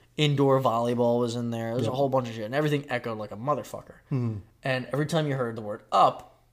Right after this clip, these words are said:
Speaker 1: down, whatever. And I remember I, I was banging out push-ups, you know what I mean? But it's like, okay, this pace sucks. I'm not doing this anymore. Fuck this.
Speaker 2: Mm.
Speaker 1: And you would sit down, like, everybody was dropping like flies at that point. But then there'd be all these, these two fucking kids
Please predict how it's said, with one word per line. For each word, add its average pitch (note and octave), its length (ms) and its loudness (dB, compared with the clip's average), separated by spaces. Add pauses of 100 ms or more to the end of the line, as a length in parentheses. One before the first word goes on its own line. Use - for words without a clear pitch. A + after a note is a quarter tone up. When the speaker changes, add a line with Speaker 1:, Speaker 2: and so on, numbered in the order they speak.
(160)
Speaker 1:
down, F3 280 4
whatever. B2+ 240 4
And B2+ 120 2
I G#3 140 6
remember E3+ 260 6
I, C#3+ 180 10 (160)
I D3 120 4
was D3 120 2
banging C3+ 360 4
out B2+ 160 2
push-ups, C3+ 520 2
you C3+ 60 -6
know C3 80 -4
what C3 60 -2
I - 20 -2
mean? C3 160 -2
But B2+ 100 -2
it's B2+ 120 -4
like, A#2+ 140 -2
okay, B2 200 -4
this A2+ 100 -6
pace A#2+ 320 -4
sucks. A2+ 280 -6
I'm A2 120 -8
not G2+ 200 -8
doing - 160 -12
this - 100 -14
anymore. F#2 260 -14
Fuck - 220 -8
this. - 240 -12 (140)
Speaker 2:
Mm. B2 240 -2 (180)
Speaker 1:
And D3 160 0
you B2+ 80 -2
would A2+ 140 -4
sit - 240 2
down, C#3+ 300 4
like, B2 260 -2
everybody D3+ 440 4
was C3+ 120 2
dropping B2+ 320 2
like A2+ 180 -6
flies B2 340 -2
at A#2 60 -8
that A#2+ 220 -4
point. A#2 140 -6
But - 80 -18
then A#2+ 100 -12
there'd A#2 100 -10
be A2 100 -10
all A2 180 -4
these, E3 200 0
these D#3+ 160 -4
two E3+ 440 -2
fucking G#3+ 520 -2
kids - 540 -4